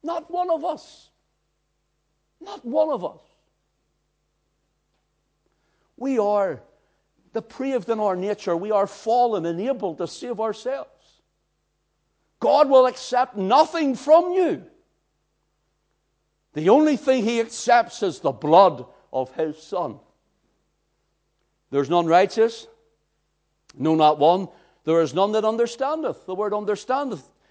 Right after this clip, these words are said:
simply means none that can perceive the spiritual and moral issues and values of God.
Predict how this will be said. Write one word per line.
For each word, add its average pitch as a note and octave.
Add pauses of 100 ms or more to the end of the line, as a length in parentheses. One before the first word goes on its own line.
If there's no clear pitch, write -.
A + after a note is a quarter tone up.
(100)
simply B3+
means F3+
none A3
that A3
can A3+
perceive B3
the G3
spiritual A3+ (280)
and F#3
moral A3
issues G#3+
and G3
values G3+
of F#3+
God. C#4